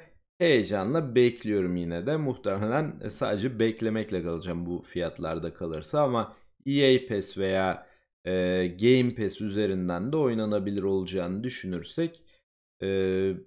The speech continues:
hani ulaşmamız o kadar kötü olmayabilir. Sadece şöyle bir şey var. Bu Breaking Point adını verdikleri hikaye moduna şu an için sadece ön sipariş verenler erişecek gibi gözüküyor. Yani, e,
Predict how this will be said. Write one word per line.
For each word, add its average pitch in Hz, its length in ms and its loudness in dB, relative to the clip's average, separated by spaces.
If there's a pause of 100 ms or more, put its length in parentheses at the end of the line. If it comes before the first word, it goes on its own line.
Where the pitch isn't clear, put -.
(220)
hani 107 180 -2
ulaşmamız 127 800 2
o 120 120 2
kadar 104 380 2
kötü - 280 -6
olmayabilir. 151 680 2
Sadece 151 520 0
şöyle 139 460 -2
bir 143 60 -8
şey 156 300 0
var. 160 220 2
Bu 110 240 0
Breaking 139 580 0
Point 113 380 0
adını 104 380 -2
verdikleri 101 920 0 (500)
hikaye 113 520 2
moduna 135 760 0 (420)
şu 175 160 6
an 156 200 6
için 170 220 0
sadece 143 600 4
ön 139 240 2
sipariş 131 600 -2
verenler 120 680 2
erişecek 117 680 0
gibi 104 200 -4
gözüküyor. 113 720 -2
Yani, 98 500 0 (680)
e, 101 60 2